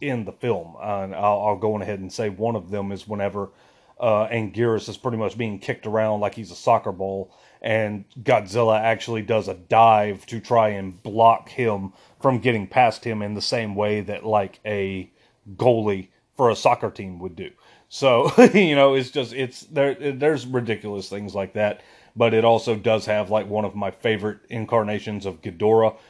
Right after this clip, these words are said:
which is called Kaiser Ghidorah. We get to see pretty much the most awesome version of Gigan that's ever existed is in this film. And so, yeah, I'm very excited to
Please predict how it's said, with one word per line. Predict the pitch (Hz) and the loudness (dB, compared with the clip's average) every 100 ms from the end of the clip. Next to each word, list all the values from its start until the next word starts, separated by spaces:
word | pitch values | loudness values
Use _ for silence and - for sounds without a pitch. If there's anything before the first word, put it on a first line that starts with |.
| _ | _
which | - 101 | -12 -12
is | - | -12
called | - 90 - | -8 -8 0
Kaiser | 151 147 117 127 | 2 2 0 -4
Ghidorah. | 113 120 123 123 117 - - _ | -4 -2 2 2 2 -2 -14 _
We | 107 107 | -8 -2
get | 113 113 | -2 -4
to | |
see | 107 127 113 | -8 -6 -6
pretty | - 120 | -4 -4
much | 110 110 - | -2 -4 -6
the | 117 | -6
most | 104 - - | -6 -8 2
awesome | 147 139 139 123 | 4 4 0 0
version | 123 117 113 | 0 0 -4
of | 92 | -6
Gigan | 85 123 123 104 98 107 | 4 4 4 0 -4 -4
that's | 101 98 - | -6 -8 -8
ever | 117 110 | -6 -6
existed | 95 85 104 - 95 90 _ _ - | -8 -8 -10 -10 -12 -14 _ _ -10
is | 107 - | -8 -6
in | 113 101 | -8 -6
this | 95 - | -8 -8
film. | 110 104 104 101 _ _ _ | -6 -4 -6 -10 _ _ _
And | 110 107 104 104 101 | -6 -2 -2 -2 -6
so, | - 117 | -4 -4
yeah, | 98 127 - - | 2 2 2 -2
I'm | 107 107 92 | -2 -2 2
very | 123 117 113 | 4 4 4
excited | 95 120 113 117 - | 0 2 2 2 -6
to | 127 110 104 | -6 -4 -6